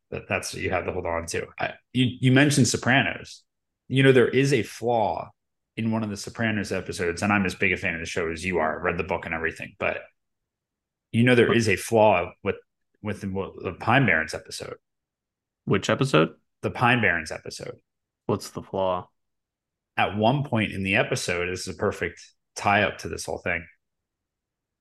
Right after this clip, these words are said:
Speaker 1: Christopher and Paulie, when they're stopping to get gas, they're pumping the gas.
Speaker 2: Huh.
Speaker 1: Yeah.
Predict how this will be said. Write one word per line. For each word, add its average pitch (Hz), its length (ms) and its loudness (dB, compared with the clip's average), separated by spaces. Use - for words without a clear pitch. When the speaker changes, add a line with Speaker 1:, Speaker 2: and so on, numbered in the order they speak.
Speaker 1:
Christopher 135 480 0
and 90 100 -4
Paulie, 95 640 4
when 104 160 -4
they're 92 100 -4
stopping 104 420 2
to 92 40 -4
get 85 160 0
gas, - 540 -4
they're 98 100 -2
pumping 110 480 -2
the 78 80 -12
gas. 87 500 -4
Speaker 2:
Huh. 208 260 6
Speaker 1:
Yeah. 120 320 4